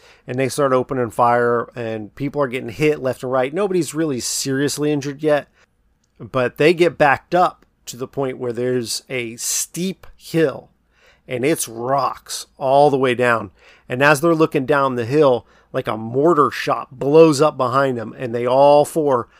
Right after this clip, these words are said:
go tumbling down the hill. And this, I should have timed it, but it felt like they're falling down the hill lasted for, like, a full minute. And they're bouncing off of things.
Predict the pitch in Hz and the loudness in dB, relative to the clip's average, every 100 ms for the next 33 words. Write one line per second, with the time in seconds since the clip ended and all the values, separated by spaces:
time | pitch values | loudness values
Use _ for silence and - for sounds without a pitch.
0 | _ _ 135 120 - - 156 147 135 120 | _ _ -6 -6 -6 -2 0 2 0 -2
1 | 117 117 120 - 131 214 - - _ - | -2 -2 -2 -2 2 2 2 -4 _ 2
2 | 160 202 - 160 - - 123 160 165 196 | 4 4 0 -2 -4 -6 -4 -2 -2 -4
3 | - - - _ 160 208 226 190 156 - | -6 -20 -20 _ 0 2 2 2 2 0
4 | 143 120 - 143 151 139 131 127 127 113 | -4 -4 0 2 2 2 -2 -2 -2 2
5 | 131 156 - 139 123 104 - 147 143 113 | 2 2 -2 -6 -6 -8 -6 0 0 0
6 | 110 120 - _ _ _ _ _ _ _ | -2 -4 -8 _ _ _ _ _ _ _
7 | - 131 113 143 123 151 143 151 143 143 | -8 -6 0 0 0 2 4 2 2 2
8 | 135 131 147 139 139 135 - | 2 -2 -2 0 -2 -4 -6